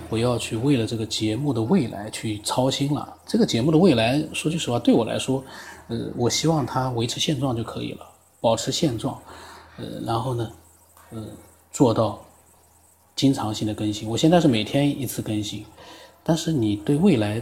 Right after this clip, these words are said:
做那么多操心，其实就意义不大了。呃，对我来说，这是一个娱乐，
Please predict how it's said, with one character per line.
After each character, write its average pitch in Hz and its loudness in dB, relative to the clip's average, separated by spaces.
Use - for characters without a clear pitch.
做 151 2
那 135 0
么 131 -4
多 135 2
操 156 4
心， 165 0
其 - -4
实 - -4
就 135 0
意 139 -4
义 147 0
不 120 -4
大 165 2
了。 - -12
呃， 127 0
对 247 8
我 120 10
来 113 4
说， 147 2
这 156 -2
是 160 4
一 127 4
个 131 2
娱 104 0
乐， 147 2